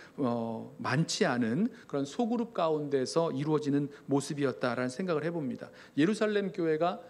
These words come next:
우리가 생각하는 것보다 아주 컸던 것 기억하세요? 수천 명,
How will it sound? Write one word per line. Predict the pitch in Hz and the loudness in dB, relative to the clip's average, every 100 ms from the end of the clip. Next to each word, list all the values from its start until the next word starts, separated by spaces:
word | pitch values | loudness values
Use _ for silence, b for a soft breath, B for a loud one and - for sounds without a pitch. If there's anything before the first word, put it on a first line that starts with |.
| B | B
우리가 | 135 156 | 0 0
생각하는 | - 233 226 202 185 | 2 0 0 0 0
것보다 | 156 - 143 147 | -2 -2 -2 -4
아주 | - 135 | -6 -10
컸던 | - - 254 220 | -10 -2 2 2
것 | 170 135 - - | 4 2 0 -6
기억하세요? | 143 131 135 127 131 185 - B | -4 -2 -4 -2 0 0 -4 B
수천 | - 202 - 190 165 | -6 -6 -4 -4 0
명, | 175 247 | 2 0